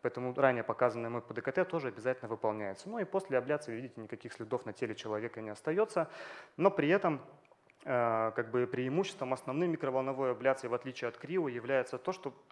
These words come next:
э, как бы процесс сжигания опухоли не зависит от импеданса и не зависит от сосудов. Неважно, есть сосуд, рядом нет, просто будет всё сожжено и превращено в уголёк. Ну, от опухолевой ткани, соответственно, ничего не останется, и тот опухолевый струп, который будет, он будет рассасываться в течение длительного времени.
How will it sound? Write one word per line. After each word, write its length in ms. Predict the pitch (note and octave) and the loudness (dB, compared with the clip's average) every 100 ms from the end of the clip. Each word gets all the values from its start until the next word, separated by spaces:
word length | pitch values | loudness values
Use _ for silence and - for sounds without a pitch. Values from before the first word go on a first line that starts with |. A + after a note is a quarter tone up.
| - | -4
э, 340 | B2+ A#2+ A#2 B2 B2 - | 2 4 2 0 -12 -4
как 140 | C3 | -2
бы 140 | B2 B2+ - - | 0 -2 -4 -4
процесс 480 | C3+ C#3 E3 D#3 - | 0 2 2 0 0
сжигания 500 | A#2 C3+ D3+ D3+ C3+ | -8 0 4 4 4
опухоли 400 | D#3+ E3+ D#3 C3+ | 0 0 -2 -2
не 220 | A#2+ C#3 | -2 0
зависит 400 | D#3 B2+ C3+ - | 2 0 -4 -6
от 120 | B2 - | -4 -2
импеданса 640 | B2+ G#2+ A#2 A2+ - F3 - - | -4 2 4 4 0 -4 -4 -10
и 100 | B2 | -6
не 160 | B2+ D#3+ | 0 2
зависит 380 | C#3 C#3+ C#3 B2+ | 2 -2 -2 -6
от 100 | - | -6
сосудов. 420 | B2 A#2+ G#2+ G2+ | -8 -6 -6 -2
Неважно, 380 | C#3+ C3 - A#2 | 6 8 8 2
есть 240 | D3 G3+ | 0 0
сосуд, 320 | D#3+ - - | -2 -4 -2
рядом 320 | C3+ A#2+ A#2 | 2 2 2
нет, 160 | C3 F3+ - - - | 2 0 0 -16 -4
просто 340 | C3 E3 F3+ | 2 2 2
будет 300 | B2+ C3 B2 | -4 -2 -4
всё 140 | - C#3+ | -4 -4
сожжено 480 | - A#2 A2 A#2+ F3 | -2 -4 -4 0 0
и 80 | D3 | 0
превращено 540 | - A#2 A#2 C3 C#3 | -4 -4 -4 -2 0
в 80 | B2 | 0
уголёк. 340 | B2+ A#2+ G#2 - - - - | 0 2 0 -2 -18 -18 0
Ну, 100 | F3 | 2
от 80 | - | 2
опухолевой 340 | - - A2+ | 0 0 0
ткани, 220 | - C#3+ | 2 0
соответственно, 500 | A#2+ A2+ - B2+ A2+ | 2 0 0 -2 -2
ничего 300 | A2 - A#2+ | -12 -6 -4
не 80 | A2 | -2
останется, 500 | A2+ - F3+ D3 - | -4 2 2 2 -2
и 60 | A2 | -4
тот 200 | - B2 | -4 -4
опухолевый 420 | A2 - A2 A2+ | -6 -6 -6 -6
струп, 280 | - C3 - | -4 -6 -4
который 320 | A2 A2+ A2 | -6 -4 -6
будет, 320 | C3 D#3+ - | -4 -6 -4
он 80 | B2+ | -8
будет 220 | A2+ G2+ | -8 -4
рассасываться 500 | A2 - C#3 A#2 - | -4 0 0 0 -8
в 60 | G#2+ | -12
течение 340 | - C3+ A#2+ | -8 -8 -8
длительного 400 | G#2 B2 B2 B2+ | -8 -10 -4 -2
времени. 380 | A#2+ G#2+ G2+ G2+ | 0 -2 -8 -14